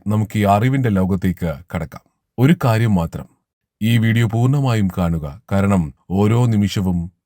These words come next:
ജീവിതത്തെ മാറ്റിമറിക്കുന്ന ഓരോ പുതിയ അറിവുകളായിരിക്കും. ഈ പുസ്തകത്തിന്റെ ശൈലി പെട്ടെന്ന് മനസ്സിലാക്കാൻ ബുദ്ധിമുട്ടുള്ള ഒന്നാണ്.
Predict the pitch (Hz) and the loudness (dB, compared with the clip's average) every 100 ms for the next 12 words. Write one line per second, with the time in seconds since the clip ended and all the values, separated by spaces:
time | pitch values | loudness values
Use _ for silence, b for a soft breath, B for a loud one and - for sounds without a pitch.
0 | _ _ 76 85 107 104 113 104 95 98 | _ _ -4 0 2 2 -2 0 2 2
1 | 104 120 104 92 92 87 80 - - 90 | 0 -2 -2 0 0 0 -2 -10 -6 -2
2 | 101 107 104 - 78 82 80 - 87 85 | 0 0 -2 -4 -4 -4 -6 -6 -4 -2
3 | 82 78 73 73 - - _ _ _ 147 | -4 -6 -8 -10 -14 -20 _ _ _ 2
4 | 190 127 - 127 127 113 104 104 95 87 | 2 2 0 0 0 0 0 0 2 0
5 | 69 - _ - 117 - 165 143 117 123 | -2 -10 _ -4 -2 2 2 4 2 2
6 | 117 120 110 90 90 90 107 107 95 92 | 0 2 0 2 0 0 -2 0 0 0
7 | 73 80 73 71 | -2 -4 -6 -8